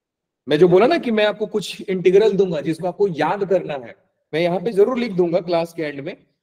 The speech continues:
उस important integral में ये भी आता है जिसका answer होता है ज़ीरो से टू pi sin power four x dx three pi by sixteen होता है। Even ये cos रहेगा तो भी three pi by sixteen होगा। आइए जरा हम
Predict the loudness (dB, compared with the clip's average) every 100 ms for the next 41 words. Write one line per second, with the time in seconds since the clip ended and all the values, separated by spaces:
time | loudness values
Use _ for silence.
0 | _ _ _ _ -8 -8 -6 -4 -4 2
1 | 2 4 0 -4 -14 _ _ _ -4 -2
2 | 2 4 2 2 -6 -10 -4 -2 0 -2
3 | -4 -8 -12 -10 -4 -2 -2 -2 -2 -2
4 | -2 -4 -6 -12 _ _ -4 2 4 4
5 | 0 0 0 -2 -2 -4 -2 -4 0 0
6 | 0 -2 -4 -6 -16 -4 0 2 0 0
7 | -4 -6 -2 -2 0 -2 -4 _ _ _
8 | _ _ _ _ _ _ _ -2 4 8
9 | 8 6 6 6 6 4 4 2 0 -2
10 | -4 -4 -4 -6 -12 -18 -20 -20 _ _
11 | _ _ _ _ _ _ _ _ _ _
12 | _ _ -8 -4 -4 -2 -4 -4 -4 -6
13 | -10 -16